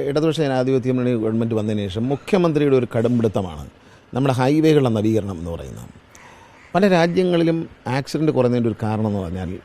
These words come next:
ഒരു വശത്തൂടെ വണ്ടി വരുന്നുള്ളൂ. ഇപ്പം നമ്മൾ ഫോർ ലെയിൻ ട്രാഫിക് വന്നു, ആ, പാലക്കാട് വരെ ഇപ്പം, ആ, പിന്നെ, ആ, അതിർത്തി വരെ വന്നു കോയമ്പ്. അപ്പോൾ അവിടെ വരുമ്പോൾ ആക്സിഡന്റുകൾ കുറയാണ്. ഡയറക്റ്റ് കൊളീഷൻ ആണ് മരണത്തിന്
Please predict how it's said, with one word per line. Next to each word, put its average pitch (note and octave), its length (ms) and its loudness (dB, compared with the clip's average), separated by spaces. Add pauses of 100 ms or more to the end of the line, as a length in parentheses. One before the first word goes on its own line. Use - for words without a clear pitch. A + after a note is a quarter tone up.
(120)
ഒരു G#3 120 6
വശത്തൂടെ D#3 280 6
വണ്ടി B2+ 240 4
വരുന്നുള്ളൂ. E2 360 -2
ഇപ്പം - 420 -12
നമ്മൾ G3+ 220 4
ഫോർ F3 340 4
ലെയിൻ F3 260 4
ട്രാഫിക് C#3 380 2
വന്നു, A#2 220 2 (520)
ആ, B2 40 -6
പാലക്കാട് C#3 460 4
വരെ B2 160 6
ഇപ്പം, G#2+ 220 -2 (340)
ആ, A#2 240 0
പിന്നെ, A2+ 300 -2
ആ, A2+ 300 -6 (380)
അതിർത്തി C3 300 2
വരെ A2+ 160 6
വന്നു F#2+ 180 -4
കോയമ്പ്. G#2+ 340 0
അപ്പോൾ B2 300 -4
അവിടെ F3+ 260 2
വരുമ്പോൾ E3+ 440 2
ആക്സിഡന്റുകൾ D3+ 600 -2
കുറയാണ്. A#2 420 -2
ഡയറക്റ്റ് G3 440 -2
കൊളീഷൻ C#3+ 480 -2 (420)
ആണ് B2 160 -2
മരണത്തിന് B2 500 0